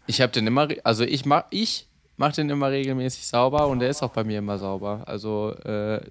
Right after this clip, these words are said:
das Einzige, was du, was man ja hat manchmal, wenn so ein Ei irgendwie aufgeht, dass dann so Fäden, sag ich mal, auf diesem Rost, auf dem Eierrost <laughs> liegen.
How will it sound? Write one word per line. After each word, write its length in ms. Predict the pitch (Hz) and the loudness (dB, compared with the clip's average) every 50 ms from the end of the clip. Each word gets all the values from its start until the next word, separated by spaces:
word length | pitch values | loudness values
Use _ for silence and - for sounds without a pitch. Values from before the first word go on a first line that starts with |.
| - - _ _ | -18 -20 _ _
das 520 | - 110 107 107 107 107 104 - - - | 0 2 4 4 4 4 2 -2 -4 -6
Einzige, 540 | - - - 120 127 147 147 - 160 135 131 | -2 2 4 4 4 4 2 -2 -2 0 0
was 180 | 131 131 - - | 0 0 -2 -4
du, 140 | 127 - - | -4 -6 -4
was 160 | - 127 - | -6 -6 -4
man 120 | 135 123 123 | -4 -4 0
ja 160 | 120 120 117 | 0 0 0
hat 160 | 139 - - | 0 -2 0
manchmal, 560 | 135 127 131 127 - 135 127 123 127 131 131 - - - - _ _ _ | -2 -2 -2 -2 -4 -2 -2 0 0 -2 -2 -6 -14 -20 -20 _ _ _
wenn 200 | - 113 120 120 | -2 0 0 2
so 60 | 117 117 | 2 0
ein 100 | 113 113 | -2 0
Ei 320 | - 110 110 110 113 113 | 0 0 2 2 2 0
irgendwie 300 | - 117 120 113 110 110 | 0 -4 -6 -6 -4 0
aufgeht, 720 | - 117 131 135 - - 143 143 156 156 - - - - | 2 2 2 0 -2 -6 -4 -4 -4 -4 -6 -12 -8 -8
dass 180 | 117 110 - - | -8 -8 -6 -4
dann 220 | 123 113 113 107 | -2 -2 -2 -2
so 380 | 107 110 110 110 110 113 113 - - _ _ _ _ _ | -2 0 0 2 2 0 -2 -6 -18 _ _ _ _ _
Fäden, 500 | - - - 117 117 123 127 143 143 131 | -10 0 4 6 6 6 6 4 0 0
sag 200 | 131 127 131 139 | 0 0 0 0
ich 160 | 135 127 - | -2 -4 -2
mal, 300 | 139 131 135 135 135 - | 0 0 2 2 2 0
auf 180 | - 117 - | 0 -2 -4
diesem 500 | - - 110 107 113 113 113 113 113 110 113 _ _ | -6 -12 -10 -8 -6 -6 -4 -6 -6 -8 -10 _ _
Rost, 420 | 101 107 131 143 - - - - - - - - - _ _ _ _ _ _ _ | 4 4 4 4 4 0 -2 -6 -14 -16 -20 -20 -20 _ _ _ _ _ _ _
auf 120 | - - - | -14 -8 -4
dem 120 | - 120 | 0 4
Eierrost 680 | 113 117 123 127 120 110 120 131 143 - - - - - - - - | 4 6 8 6 6 6 4 4 4 2 0 -2 -4 -6 -14 -6 0
<laughs> 180 | - 143 139 - | 0 0 0 0
liegen. 420 | 131 127 127 127 127 143 147 151 | -2 -4 -4 -4 -4 -4 -6 -6